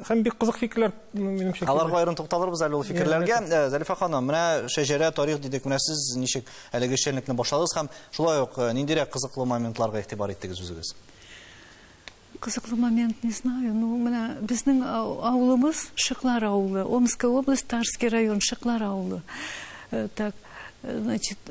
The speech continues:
Speaker 3: Шыклар — это шайхлар. Э, Бухарадан килгән булган, э, ото-, уналты брат, о-, о-, ата-бабаларыбыз,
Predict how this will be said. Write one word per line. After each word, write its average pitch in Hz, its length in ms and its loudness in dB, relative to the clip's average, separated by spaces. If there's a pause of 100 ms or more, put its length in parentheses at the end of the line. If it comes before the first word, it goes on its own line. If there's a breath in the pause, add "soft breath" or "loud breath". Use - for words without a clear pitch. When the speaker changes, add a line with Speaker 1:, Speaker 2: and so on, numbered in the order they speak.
(120)
Speaker 3:
Шыклар — 294 480 0
это 240 220 2
шайхлар. 220 720 0 (600 loud breath)
Э, - 280 -6
Бухарадан 254 760 2
килгән 202 500 2 (200)
булган, 214 480 0
э, - 600 -6 (180)
ото-, 220 340 -2 (100)
уналты 240 460 4
брат, 247 320 2 (580 loud breath)
о-, - 800 -4
о-, - 60 -4
ата-бабаларыбыз, 208 1000 0